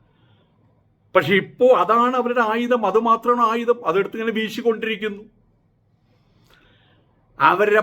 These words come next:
പുറകിൽ അവരെ ആസനം കഴുകാൻ നടക്കുന്ന കുറേ കമ്മീഷൻകാർ, തെരഞ്ഞെടുപ്പ് കമ്മീഷനുകൾ, പിന്നെ മാധ്യമങ്ങൾ, പിന്നെ അമേദ്യങ്ങൾ, പിന്നെ മാധ്യമ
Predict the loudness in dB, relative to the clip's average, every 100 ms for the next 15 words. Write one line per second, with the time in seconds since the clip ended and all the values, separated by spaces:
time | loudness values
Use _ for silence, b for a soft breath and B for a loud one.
0 | 0 0 2 2 2 2 2 -2 -2 0
1 | 2 0 0 -2 0 -2 -2 -4 -8 _
2 | _ -4 0 2 2 2 2 0 0 2
3 | 0 -2 -2 0 0 0 0 0 0 -2
4 | -4 -6 B B _ -2 2 2 4 2
5 | 0 -2 -2 -2 -4 -8 -14 -18 -20 _
6 | b b b b b b _ 2 4 4
7 | 4 4 2 0 2 2 2 -4 -6 -12
8 | _ _ _ _ _ _ _ _ _ _
9 | _ -2 2 2 4 4 2 0 2